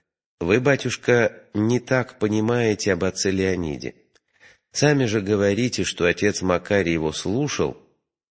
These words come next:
а такой старец, как отец Макарий, кого-нибудь слушать не стал бы».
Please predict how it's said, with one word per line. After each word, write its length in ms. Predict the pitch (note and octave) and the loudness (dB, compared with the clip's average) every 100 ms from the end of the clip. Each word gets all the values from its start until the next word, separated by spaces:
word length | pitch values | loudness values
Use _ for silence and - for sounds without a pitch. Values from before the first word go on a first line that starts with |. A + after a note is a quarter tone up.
| _ | _
а 120 | G2+ G2 | -2 0
такой 340 | F#2+ - G2 | 0 0 -2
старец, 480 | - G2+ G2 F2 - | 0 2 2 2 -2
как 240 | - E2+ | -2 -2
отец 340 | E2+ E2+ E2 - | -2 0 -2 -2
Макарий, 600 | D2 - F#2 A2+ C3 - - _ _ | -4 0 0 0 0 -6 -14 _ _
кого-нибудь 760 | - D#2 C#2+ F2+ A#2 A#2+ C#3 - | 0 0 0 0 -2 -2 -4 -6
слушать 460 | F#2 F#2+ F2+ F#2 | -4 -4 -4 -4
не 120 | G2+ | -6
стал 400 | G2+ - D#2 C2+ | -6 -4 -2 -2
бы». 180 | B1 C2 | -6 -10